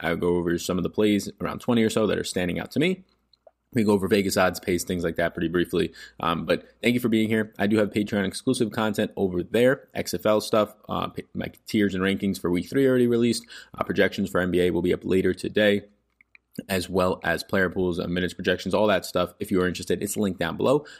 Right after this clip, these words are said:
I'll link it up later on above in this video. Please be sure to hit the subscribe button.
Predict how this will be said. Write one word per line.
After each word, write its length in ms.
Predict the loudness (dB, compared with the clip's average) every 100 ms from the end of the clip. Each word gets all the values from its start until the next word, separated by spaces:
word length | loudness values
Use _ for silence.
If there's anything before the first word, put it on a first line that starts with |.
| 0
I'll 120 | 0
link 120 | 2
it 80 | 0
up 140 | 0
later 260 | 0 0 -2
on 220 | -2 -2 -4
above 420 | -2 2 2 2
in 140 | -2
this 180 | -2 -4
video. 480 | 0 0 2 0 0 -8 -20 0
Please 260 | 4 4 2
be 180 | 0
sure 200 | 4 4
to 80 | 2
hit 80 | 0
the 80 | -2
subscribe 340 | -4 0 0
button. 180 | -2 -8